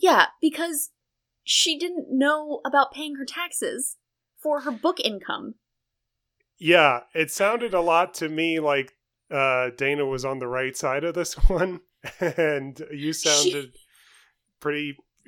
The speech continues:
Speaker 2: living up to the title of this podcast.
Speaker 1: Okay, this is my problem. So, very often, people will not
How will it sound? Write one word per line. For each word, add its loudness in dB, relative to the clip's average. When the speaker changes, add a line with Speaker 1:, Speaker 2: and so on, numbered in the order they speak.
Speaker 2:
living 0
up -2
to -6
the -4
title 0
of -4
this -6
podcast. -4
Speaker 1:
Okay, 0
this -2
is -4
my 2
problem. -4
So, -6
very -2
often, -4
people -6
will -4
not 4